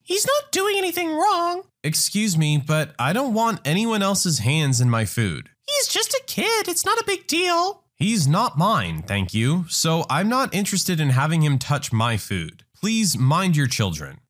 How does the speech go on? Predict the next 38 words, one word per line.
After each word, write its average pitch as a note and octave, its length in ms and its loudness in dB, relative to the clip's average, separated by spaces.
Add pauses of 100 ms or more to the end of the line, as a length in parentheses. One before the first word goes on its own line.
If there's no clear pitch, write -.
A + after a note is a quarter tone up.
At A2 220 -4
this A#2 180 0
point, A2 340 -2
she's G3+ 260 0
about C4+ 240 -2
to D#3+ 80 -2
say C3 220 0
something C3+ 420 0
more, G#2+ 360 0
but D3+ 320 -2
the E3 100 0
server B3 480 0
tactfully G3 680 -2
brought C3+ 320 0
their B2 160 0
food C#3 340 0
and C3 120 2
engaged G#2+ 400 0
them G#2 120 0
in F#2+ 80 0
conversation. F#2 800 -4 (200)
Entitled F#3 460 0
mother C#3+ 360 2
and C3 120 2
the A2+ 120 0
other A#2+ 260 0
lady B2+ 280 0
kept G#3 260 -6
looking F#3+ 300 0
daggers A#2 480 0
at G#2+ 140 2
us G2+ 160 -2
all F#2+ 160 0
night F2+ 220 0
long. D#2 320 -8 (380)
Whatever, A#2+ 480 -2
you D2 200 -8
jerks. - 640 -4